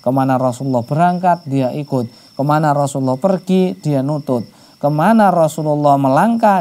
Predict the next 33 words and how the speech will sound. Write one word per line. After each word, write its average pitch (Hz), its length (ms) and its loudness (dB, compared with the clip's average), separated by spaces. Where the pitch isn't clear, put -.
dia 139 240 -2
ikut 135 160 -6
melangkah 123 400 -2
di 107 160 -8
situ 107 160 -8
pula. 113 320 -2
Bahkan 135 320 0
ketika 147 320 -4
Rasulullah 208 560 0
Shallallahu 165 320 -2
Alaihi 151 80 -8
Wasallam 214 320 2
muter-muter 160 720 -2
kayak 127 160 -6
gitu, 165 320 -4
dia 127 160 -2
juga 123 160 -4
mengikuti 151 720 -2
muter-muternya 135 640 -4
Nabi 123 260 -6
Shallallahu 104 480 -10
Alaihi 104 60 -16
Wasallam. 190 320 4
Ya, 113 160 -6
maksudnya 196 560 -2
adalah, 156 480 2
ya, 123 160 -6
kemana 175 480 2
Rasulullah 165 320 0
berangkat, 139 480 -2
dia 330 240 -2
senantiasa 220 720 0
mendampingi. 196 720 2